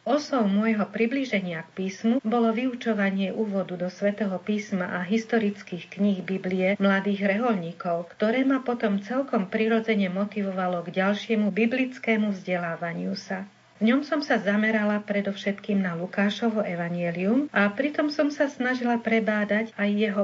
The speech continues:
psychologické aspekty. A toto je taká nová, doteraz neprebádaná pôda, ale podľa mňa veľmi dôležitá, lebo pomáha spojiť svet bežného človeka so svetom písma, vytvárať most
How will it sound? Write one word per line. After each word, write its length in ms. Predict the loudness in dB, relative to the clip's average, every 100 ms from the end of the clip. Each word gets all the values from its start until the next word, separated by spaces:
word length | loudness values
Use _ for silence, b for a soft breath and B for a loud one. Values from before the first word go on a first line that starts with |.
| -2
psychologické 800 | -6 -6 -2 -2 -2 -4 -4 -4
aspekty. 800 | -4 -6 -2 -2 -2 -10 -12 -14 -20 _
A 160 | -4 -2
toto 240 | 0 2
je 240 | 2 2 -4 -10
taká 320 | -6 -4 -4 0
nová, 560 | 2 4 2 -2 -4
doteraz 480 | -4 -2 -2 -2 -4 -10 -4
neprebádaná 1040 | 0 0 0 0 0 0 0 -4 -6 -8
pôda, 480 | -4 -2 0 0 0 2
ale 160 | 2
podľa 400 | 2 0 0 2
mňa 240 | 2 2 0
veľmi 320 | 0 2 -2
dôležitá, 720 | -2 0 0 0 -2 -4 -6 -2
lebo 240 | -2 0
pomáha 560 | 0 2 2 2 0 -2
spojiť 440 | -6 0 0 0 -6 -18 -20
svet 480 | -6 0 0 -2 -4
bežného 560 | -2 0 2 2 2
človeka 720 | 0 -4 -6 -6 -8 -6 -6 -6
so 160 | -4 -4
svetom 480 | 0 -2 0 0 0
písma, 560 | 0 0 0 -6 -8 -4
vytvárať 560 | -2 2 4 4 4 0 2
most 320 | 2 0